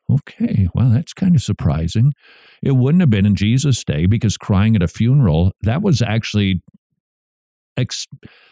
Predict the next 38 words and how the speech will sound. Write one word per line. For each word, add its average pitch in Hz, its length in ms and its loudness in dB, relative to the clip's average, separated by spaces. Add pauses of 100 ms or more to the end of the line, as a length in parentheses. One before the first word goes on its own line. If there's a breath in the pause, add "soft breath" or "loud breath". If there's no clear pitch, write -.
(280 loud breath)
I 175 80 -2
don't 220 100 2
even 202 100 4
wanna 135 160 2
say 139 140 -2
it 131 40 2
was 117 140 2
a, 123 180 0
more 135 240 2
like 143 180 -2
the 110 140 0
norm. 101 800 2 (1080)
Culture 156 880 -2 (120)
has 131 560 -2 (100)
an 131 400 0
impact. 117 720 0
We've 110 320 0
got 135 340 -4
to 147 320 0 (260)
listen 147 720 0
to 131 180 -2
culture, 101 680 0 (420 loud breath)
but 120 120 0
that 135 200 -2
doesn't 156 340 2
mean 143 220 4
we 135 140 2
have 123 220 0
to 131 160 0
apply 123 480 -2
everything 113 600 2
that 113 160 0
culture 107 420 0
says 87 360 -2
we're 117 140 2
supposed 87 720 0
to 135 120 0
do. 185 640 0